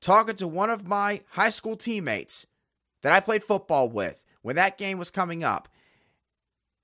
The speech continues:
And I mentioned something to the effect of, "South Carolina's not gonna lose to the Citadel."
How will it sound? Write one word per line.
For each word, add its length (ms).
And 140
I 140
mentioned 280
something 300
to 100
the 120
effect 380
of, 280
"South 360
Carolina's 260
not 120
gonna 120
lose 200
to 80
the 60
Citadel." 560